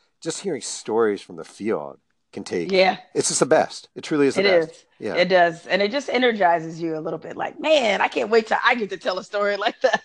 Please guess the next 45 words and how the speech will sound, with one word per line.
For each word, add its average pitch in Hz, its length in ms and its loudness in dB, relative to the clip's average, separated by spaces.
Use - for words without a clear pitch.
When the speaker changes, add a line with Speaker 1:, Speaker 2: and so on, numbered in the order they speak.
Speaker 2:
<laughs> 226 120 0
Speaker 1:
Yeah, 85 340 0
I 101 120 0
agree. 80 380 -2
Um, 127 240 4
let 180 100 4
me 220 80 8
throw 180 200 6
one 139 180 4
more 104 180 -2
at 87 160 -10
you, 82 140 -14
and 82 100 -18
I 82 80 -14
will, 82 220 -10
uh, 78 220 -12
I 80 40 -14
will 80 120 -10
let 76 140 -10
you 76 80 -14
depart. - 380 -8
Um, 98 520 2
when 139 160 0
I, 185 280 4
uh, 123 280 0
a - 40 -14
couple 175 160 -10
months 127 260 -8
ago, 101 180 -8
as 101 140 -12
I 107 40 -10
mentioned 98 360 -16
earlier, 82 260 -10
I 85 60 -8
reached 95 360 -10
out 80 180 -8
to - 120 -20
you - 200 -20
and 80 420 -6
said 90 280 0
that 78 120 -4
I 78 80 -4
have 98 140 4
a 98 60 2
young, 113 440 2